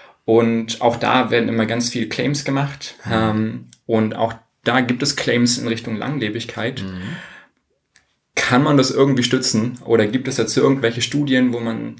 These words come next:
Speaker 1: sagen kann, ja, eine, eine Low-Carb-Ernährung, eine kohlenhydratarme Ernährung könnte vielleicht auch ein gesundes, langes Leben gewährleisten? Oder ist es sehr abwegig?
Speaker 2: Ja, also grundsätzlich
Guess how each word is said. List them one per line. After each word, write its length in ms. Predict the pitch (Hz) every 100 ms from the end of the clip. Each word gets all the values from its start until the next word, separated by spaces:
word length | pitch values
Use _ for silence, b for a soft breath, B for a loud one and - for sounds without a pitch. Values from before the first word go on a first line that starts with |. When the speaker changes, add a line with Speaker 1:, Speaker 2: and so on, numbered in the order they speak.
| -
Speaker 1:
sagen 220 | 117 110
kann, 200 | 117 120
ja, 440 | 110 110 113 113 - _ _ -
eine, 220 | 110 107
eine 160 | 104 110
Low-Carb-Ernährung, 1040 | 123 135 - 123 120 120 113 113 113 113
eine 200 | 110 107
kohlenhydratarme 1500 | 107 117 113 117 113 107 104 - - - _ - 123 147 110
Ernährung 440 | 120 120 117 117
könnte 340 | 120 143 139 127
vielleicht 340 | 120 113 -
auch 240 | 113 117 -
ein 140 | 113
gesundes, 500 | 113 113 135 127 123
langes 300 | 113 113 117
Leben 400 | 113 120 117 117 B B B
gewährleisten? 760 | - 107 135 147 139 139 - 135
Oder 260 | - 110
ist 160 | 104 -
es 200 | 101 -
sehr 160 | 107 101
abwegig? 540 | - - - - - _ _ b b _ -
Speaker 2:
Ja, 260 | 80 71
also 360 | 67 - 107 135
grundsätzlich 560 | 123 196 196 165 160